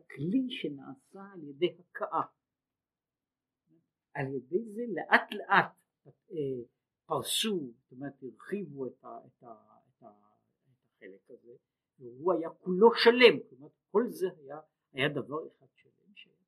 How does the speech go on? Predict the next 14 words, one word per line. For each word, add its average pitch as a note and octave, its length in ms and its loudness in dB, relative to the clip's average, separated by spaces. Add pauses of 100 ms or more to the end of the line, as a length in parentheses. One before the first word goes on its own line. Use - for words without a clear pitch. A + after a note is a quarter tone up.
צריך - 260 -20
לעבד F3+ 580 4
אותו D#3+ 300 2
בלי D#3+ 280 -10
לאבד F3+ 380 4
שום E3 260 -12
דבר C3+ 260 -6
מתוכו. - 540 -20 (720)
כן? C#3+ 100 -20 (380)
כן, G3+ 160 -2
היה E3 180 -2
צריך - 360 -16
לעבד E3 520 -6
אותו C#3+ 280 -8